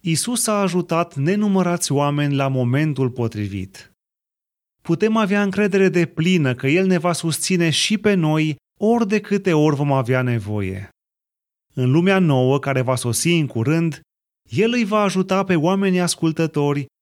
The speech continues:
eliberându-i definitiv de efectele păcatului și ale imperfecțiunii. Cât de recunoscători suntem Dumnezeului nostru îndurător Jehova, care, mișcat de iubire profundă pentru oameni,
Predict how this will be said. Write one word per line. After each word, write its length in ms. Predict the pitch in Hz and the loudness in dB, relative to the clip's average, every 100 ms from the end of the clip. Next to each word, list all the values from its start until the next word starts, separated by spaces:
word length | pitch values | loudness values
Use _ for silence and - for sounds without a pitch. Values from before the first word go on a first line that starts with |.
| _ | _
eliberându-i 680 | 185 202 190 202 226 220 208 | -4 -2 0 0 0 0 0
definitiv 840 | 202 196 190 185 165 - 190 139 | 0 0 2 2 0 0 0 0
de 120 | 117 | 0
efectele 560 | 113 - 139 - 127 117 | -2 -2 -4 -2 0 0
păcatului 800 | 110 104 139 147 143 135 135 135 | -2 -4 -2 -2 -2 -2 0 -2
și 220 | 123 - | -2 -2
ale 160 | 165 151 | 0 0
imperfecțiunii. 1040 | 135 131 117 113 92 - 107 95 98 98 _ _ _ _ _ _ _ _ _ _ | -2 -2 -4 -6 -6 -4 -4 -4 -8 -12 _ _ _ _ _ _ _ _ _ _
Cât 180 | - 240 | -6 0
de 100 | 208 | 2
recunoscători 1120 | 196 190 175 170 160 - 151 - 170 170 131 | 2 2 2 2 0 0 -2 2 2 4 2
suntem 460 | 117 - 147 151 143 | 0 0 -2 -2 -2
Dumnezeului 760 | 147 147 143 117 160 202 190 190 | 0 0 0 0 2 2 4 4
nostru 400 | 156 156 - 160 | 4 2 0 0
îndurător 560 | 139 143 143 147 143 | 2 2 0 0 0
Jehova, 720 | 127 127 123 127 123 107 101 101 _ _ _ | 0 -2 -2 0 0 0 -4 -6 _ _ _
care, 240 | - 185 180 | -4 0 2
mișcat 540 | 170 139 - 208 220 | 2 0 -2 -2 0
de 80 | 196 | 2
iubire 360 | 190 185 185 | 2 2 2
profundă 680 | 185 175 151 - 190 208 131 | 0 0 -2 0 2 2 2
pentru 340 | 120 113 107 110 | 0 -4 -4 -2
oameni, 540 | 123 160 160 156 156 | 0 0 0 -2 -4